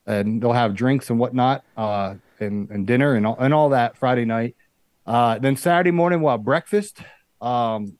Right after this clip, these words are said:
lunch catered, and then, um, you know, everyone will be speaking throughout the day. It is eighty acres, so, um, the sponsors will be there. I know Ferris is bringing a whole bunch of equipment, and, uh, we'll have all kind of,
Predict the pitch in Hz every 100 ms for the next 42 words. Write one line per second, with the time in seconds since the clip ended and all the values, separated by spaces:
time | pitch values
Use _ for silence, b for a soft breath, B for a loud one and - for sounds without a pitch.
0 | - 117 127 151 180 - 147 147 165 170
1 | _ _ _ _ - 120 113 127 123 117
2 | 113 107 101 90 - 123 107 113 123 123
3 | 120 113 113 110 - 127 135 127 127 123
4 | 123 110 117 123 107 117 - 170 151 143
5 | 151 123 127 135 113 104 - - - 113
6 | 107 - b b _ - 107 104 95 98
7 | - 135 131 135 131 123 117 131 127 131
8 | 135 - 113 110 - 139 135 131 127 110
9 | 127 127 98 - 131 123 127 123 123 120
10 | - 139 131 127 120 - 110 104 101 98
11 | 95 b b _ 120 123 117 120 123 -
12 | 127 113 101